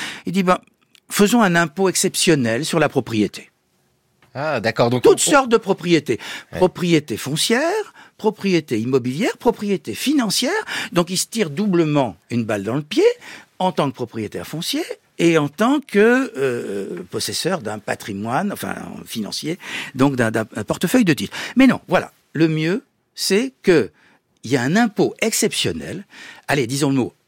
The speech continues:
Speaker 1: un impôt sur la fortune, exceptionnel, qui permette de sortir l'économie britannique de cette situation qu'elle a héritée de vingt ans de guerre et de repartir sur de nouvelles bases.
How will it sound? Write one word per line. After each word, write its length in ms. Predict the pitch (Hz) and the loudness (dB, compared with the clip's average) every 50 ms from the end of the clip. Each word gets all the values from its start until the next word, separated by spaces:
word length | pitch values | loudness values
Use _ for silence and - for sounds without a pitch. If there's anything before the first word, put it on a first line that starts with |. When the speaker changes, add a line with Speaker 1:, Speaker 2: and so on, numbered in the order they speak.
| _ _ - | _ _ -6
Speaker 1:
un 100 | 123 131 | -2 -2
impôt 180 | 147 147 151 185 | -2 -2 -2 -4
sur 140 | 170 - 185 | -2 -2 0
la 80 | 185 | 0
fortune, 400 | - 220 202 - 269 285 214 143 - _ _ _ _ _ _ _ _ _ _ _ _ _ _ _ _ _ _ _ | 0 0 0 2 2 2 2 0 -4 _ _ _ _ _ _ _ _ _ _ _ _ _ _ _ _ _ _ _
exceptionnel, 680 | - 151 - - 156 143 - - 120 101 80 87 123 185 - _ _ _ _ _ _ _ _ _ - - - - - - - | -8 -6 -6 -6 -6 -6 -6 -8 -8 -8 -8 -10 -14 -16 -20 _ _ _ _ _ _ _ _ _ -16 -14 -12 -12 -12 -6 -2
qui 120 | - 170 | -2 0
permette 500 | - 247 240 220 220 220 202 160 - - _ _ - | 2 2 4 4 4 4 4 4 2 -2 _ _ -12
de 100 | 117 113 | -8 -6
sortir 880 | 104 - - - - 269 262 220 - - - - - 233 214 196 160 | -2 0 0 2 2 4 2 2 0 -4 -4 -2 -2 0 2 2 2
l'économie 680 | 143 135 131 - 147 131 135 131 131 127 127 113 95 - - | 2 0 0 0 0 0 2 2 2 2 2 0 0 -4 -4
britannique 720 | - 120 127 127 - 135 123 127 120 110 101 - - - - - - - - - - - - | 0 2 2 2 4 2 2 4 2 2 0 -4 -10 -14 -14 -14 -12 -12 -12 -12 -12 -12 -4
de 120 | - 135 | 0 2
cette 180 | 147 - 160 151 | 4 4 4 4
situation 680 | - - 175 156 - 165 165 151 143 - - 165 131 127 | 2 0 -2 -2 -2 0 2 2 2 0 -2 -4 -4 -4
qu'elle 200 | - 127 113 110 | -4 -4 -2 0
a 100 | 120 131 | 0 0
héritée 440 | 127 117 120 123 - - 151 135 | 0 0 -2 -6 -2 0 0 0
de 140 | 117 98 104 | 0 0 -4
vingt 280 | 101 101 104 110 104 - 113 | -4 -4 -6 -6 -6 -6 -8
ans 100 | 104 98 | -6 -6
de 120 | 92 92 | -6 -6
guerre 500 | 95 101 113 123 156 190 233 262 262 233 - - - - - - _ _ _ - | -2 -2 0 2 2 2 2 0 0 -4 -6 -12 -14 -14 -16 -18 _ _ _ -8
et 60 | 131 | -6
de 120 | 113 113 127 | -4 -4 -6
repartir 1160 | 113 104 110 139 190 254 262 - - 233 208 - - - - - 185 185 208 226 262 269 - | -6 -6 -4 0 2 2 4 4 2 0 0 0 -4 -6 -2 0 2 2 4 2 2 0 -2
sur 320 | - - 170 170 151 151 | -6 -6 -6 -8 -8 -8
de 160 | 127 120 139 | -8 -6 -6
nouvelles 480 | 131 127 120 123 123 107 101 104 95 90 | -6 -6 -6 -8 -8 -8 -8 -8 -8 -10
bases. 420 | 82 - - - - - - - | -12 -14 -14 -14 -14 -12 -12 -12